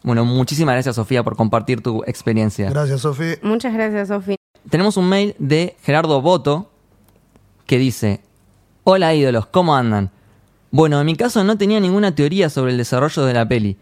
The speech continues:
Speaker 1: Fui sin expectativa para que todo me sorprenda. A mí me gustan mucho los superhéroes en general. Soy muy fan de Batman y también del Capi y Spider-Man.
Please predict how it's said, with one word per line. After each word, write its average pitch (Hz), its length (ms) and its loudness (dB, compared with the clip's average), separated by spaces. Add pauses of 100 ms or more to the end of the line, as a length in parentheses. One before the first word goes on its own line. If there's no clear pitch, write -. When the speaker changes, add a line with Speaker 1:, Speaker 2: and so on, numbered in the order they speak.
(100)
Speaker 1:
Fui 180 160 0
sin 214 200 0
expectativa 156 880 -2
para 135 160 2
que 131 100 -2
todo 196 220 0
me 160 80 -2
sorprenda. 117 540 -2 (500)
A 143 60 0
mí 196 80 2
me 233 60 0
gustan 214 220 0
mucho 208 280 2
los 147 100 -2
superhéroes 147 580 0
en 131 120 -2
general. 117 420 0 (220)
Soy 185 260 2
muy 196 200 0
fan 196 200 0
de 175 100 2
Batman 175 340 0
y 147 100 -4
también 151 300 0
del 143 200 0
Capi 175 440 -2
y 135 260 0
Spider-Man. 107 600 0